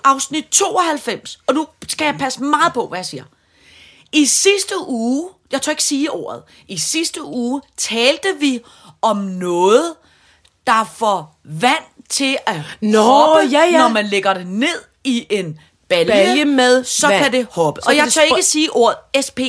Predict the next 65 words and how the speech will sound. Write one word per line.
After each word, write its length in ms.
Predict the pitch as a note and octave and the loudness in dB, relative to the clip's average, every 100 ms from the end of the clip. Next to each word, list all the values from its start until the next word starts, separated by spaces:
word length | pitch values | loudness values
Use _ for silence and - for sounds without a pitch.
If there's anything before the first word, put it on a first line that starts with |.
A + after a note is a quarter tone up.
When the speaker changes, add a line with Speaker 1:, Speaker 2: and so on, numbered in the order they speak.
| - | -4
Speaker 1:
R 120 | G#3+ G#3 - | -4 -4 -4
I 200 | A#3+ G#3+ - _ G#3 | -6 -6 -10 _ -4
N 140 | F#3+ | -4
G 80 | G3+ | -4
E. 80 | E3 | -6
Speaker 2:
N 40 | |
G 360 | - G#3+ - - | -6 -6 -6 -8
E. 160 | D#3+ - _ _ _ | -10 -10 _ _ _
Speaker 1:
Nej, 160 | C3+ - _ _ _ - | -12 -12 _ _ _ -6
men 160 | C4+ | -4
det 140 | C4 E4+ | -2 -2
er 40 | |
det, 200 | - D#4 | -2 -2
vandet 200 | C4 - | -2 -2
Speaker 2:
Ej, 60 | D3+ | -4
Speaker 1:
gør. 100 | D3+ | -6
Speaker 2:
det 60 | G3+ | -6
er 60 | E3 | -10
rigtigt, 160 | D#3 | -14
det 140 | - - | -14 0
Speaker 1:
Det 60 | |
Speaker 2:
er 60 | F#4+ | 0
rigtigt. 220 | - - A#3 | 0 -4 0
Speaker 1:
talte 340 | C4+ F#4 F#4+ | 2 2 -2
vi 120 | F4+ | -2
om 140 | A3+ - | -2 -4
i 60 | F#3+ | -6
sidste 460 | - D#4+ - C4 | -4 -4 -6 -8
uge, 200 | G#3+ A#3+ | -6 -6
og 160 | - A#3 | -2 0
Speaker 2:
Ja. 60 | A#3+ | 2
Speaker 1:
jeg 100 | B3 | 0
havde 180 | D4+ | 0
set 300 | C#4+ D4 C#4+ | -4 -4 -6
en, 140 | B3 A#3 - | -8 -8 -8
en 260 | G#3+ D#3+ - _ _ - | -8 -6 -10 _ _ -16
reklame 480 | D#3+ E3+ F3 B3+ E4+ | -8 -6 -6 -6 -8
på 180 | F#3+ D#3 | -10 -6
internettet 460 | A3 A3 C#4 A#3 A#3 | -6 -4 -4 -4 -4
med 100 | G#3+ | -4
noget, 160 | G3 | -2
jeg 80 | A3 | -2
synes, 160 | G#3+ F#3+ | -6 -10
der 80 | G3 | -10
var 80 | |
smart. 320 | F#3 F#3+ B2 - - - | -8 -8 -8 -10 -20 -12
Speaker 2:
Ja. 140 | F#3 - _ _ _ | -8 -8 _ _ _
Speaker 1:
Så 200 | - - | -10 -2
er 60 | E4 | 0
der 80 | F4 | 0
simpelthen, 920 | - - G#4+ - _ - F#4 C#4+ C4+ | -6 -4 -4 -4 _ -6 -2 -2 -2
der 60 | C#4 | -2
er 60 | C4+ | 2
i 40 | |
hvert 220 | D4+ D#4+ D#4+ | 2 0 -2
fald 140 | - | -8
de 120 | D4+ | -8
første 340 | - C4+ - D#4+ | -4 -4 -4 -6
tyve 500 | - - C#4 F4+ G#4 | -4 0 2 2 2
lyttere, 320 | C#4 G3 A3+ A3 _ _ - | -2 -4 -10 -16 _ _ -6
som 180 | C#4 C4 | -2 -2
har 60 | |
skrevet 380 | B3 - A3 D4 | -2 0 0 0
til 160 | - B3+ | -2 -4
os, 180 | C4 | -6